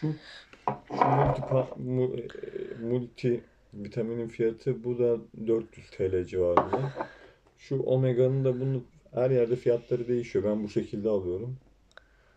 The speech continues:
Bunun da fiyatları altı yüz, yedi yüz T L ama üç tane şişesi var. Ayrıca zaten matara falan da veriyorlar aldığınız yerden.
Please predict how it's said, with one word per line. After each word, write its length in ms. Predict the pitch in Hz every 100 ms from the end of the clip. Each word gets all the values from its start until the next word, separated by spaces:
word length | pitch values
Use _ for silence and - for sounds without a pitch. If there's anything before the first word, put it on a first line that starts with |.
| _ _ 127
Bunun 180 | 120
da 80 | 110
fiyatları 680 | 104 101 95 - 107 127 - -
altı 380 | 104 104 - 113
yüz, 140 | 110
yedi 180 | 110 107
yüz 160 | 107
T 180 | - 92
L 140 | 113 143
ama 220 | 143 135
üç 220 | 131 -
tane 400 | 123 110 131 143 - _ _ _ - - - - - - - - - _ _
şişesi 480 | - - 120 107 104
var. 280 | 101 143 - - - - - - -
Ayrıca 480 | 123 113 110 127 120
zaten 380 | 117 123 117 107 - _ _ _ _ _ _ -
matara 460 | 117 113 110 120
falan 320 | 117 123 123 123
da 100 | 117
veriyorlar 340 | 117 117 98
aldığınız 420 | 92 87 87 85
yerden. 380 | 90 87 110